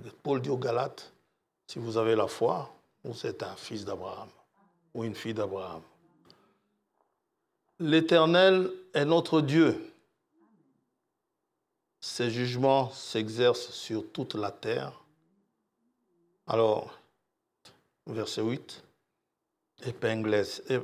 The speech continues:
épinglez ça. Il se rappelle à toujours.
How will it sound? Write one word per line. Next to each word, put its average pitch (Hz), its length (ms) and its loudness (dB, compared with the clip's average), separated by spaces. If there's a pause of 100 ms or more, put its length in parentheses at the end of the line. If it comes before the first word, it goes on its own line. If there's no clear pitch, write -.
épinglez 117 640 -2
ça. 117 360 -4 (960)
Il 120 120 -4
se - 160 -4
rappelle 120 640 2 (100)
à 113 200 -4 (280)
toujours. 104 880 -4